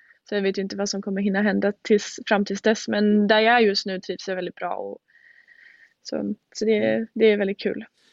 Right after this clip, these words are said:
Speaker 2: Innan kontraktet går ut då, så är det ju också ett, ett fotbolls-V M då, i sommar,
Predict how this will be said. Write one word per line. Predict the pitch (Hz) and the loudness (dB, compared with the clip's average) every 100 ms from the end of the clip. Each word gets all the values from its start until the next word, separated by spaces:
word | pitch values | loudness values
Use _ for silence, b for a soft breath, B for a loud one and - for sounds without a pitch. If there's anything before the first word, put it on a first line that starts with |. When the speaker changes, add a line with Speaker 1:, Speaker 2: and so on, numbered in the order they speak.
| _ - | _ -2
Speaker 2:
Innan | 156 147 160 165 160 | 2 4 4 2 0
kontraktet | 160 139 151 - 147 | 0 2 0 0 -2
går | 139 143 | 2 4
ut | 151 160 | 6 4
då, | 135 | 0
så | 131 | 2
är | 127 139 | 2 2
det | 143 | 4
ju | 139 | 2
också | 123 - | 2 -2
ett, | 123 - | -4 -4
ett | 127 - | -8 -4
fotbolls-V | 156 131 131 160 | -4 -2 -2 0
M | 170 | 2
då, | 120 104 | 0 -2
i | 98 | -2
sommar, | 120 135 135 139 110 | 0 0 2 0 -2